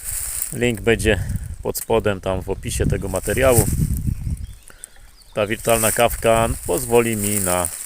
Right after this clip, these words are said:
rozwijanie tego kanału lepiej, kręcenie nowych odcinków, lepsze odcinki przede wszystkim, żeby były ciekawsze, w ciekawszych miejscach,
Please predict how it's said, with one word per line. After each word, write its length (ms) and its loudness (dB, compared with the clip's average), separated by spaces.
rozwijanie 720 0
tego 220 2
kanału 420 0
lepiej, 360 -2
kręcenie 500 -4
nowych 320 -4
odcinków, 720 -4
lepsze 460 0
odcinki 540 -6
przede 300 -4
wszystkim, 400 -8
żeby 220 -4
były 260 -2
ciekawsze, 560 0
w 40 -12
ciekawszych 520 0
miejscach, 540 -4